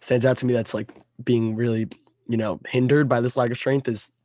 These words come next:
like, this playmaking. Like, he's been a very high field player, um, all throughout lower levels, like, especially in high school when given the chance, like, like you said, like, a good plus one passer when he has,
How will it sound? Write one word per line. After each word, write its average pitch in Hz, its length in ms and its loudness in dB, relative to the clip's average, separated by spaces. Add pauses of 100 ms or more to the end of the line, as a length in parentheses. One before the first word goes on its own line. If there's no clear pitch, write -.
(120)
like, 156 140 0
this 151 160 0
playmaking. 120 680 -6
Like, 113 140 -8
he's 151 240 2
been 143 200 2
a 123 40 2
very 117 420 -2
high 117 280 -2
field 120 320 -4
player, 135 420 -2 (360)
um, 113 180 -2
all 110 100 0
throughout 123 260 0
lower 120 200 -2
levels, 113 520 -4
like, 113 140 -10
especially 120 360 -4
in 113 40 -4
high 117 120 -2
school 120 240 -6
when 117 160 -4
given 120 240 -2
the 120 60 -4
chance, 117 360 -6
like, 113 200 -6 (320)
like 120 80 -4
you 117 100 -2
said, 117 240 0
like, 113 120 -4
a 117 60 -2
good 131 180 -2
plus - 240 -2
one 131 140 0
passer 123 460 -2
when 113 160 -6
he 120 100 -4
has, 120 460 -4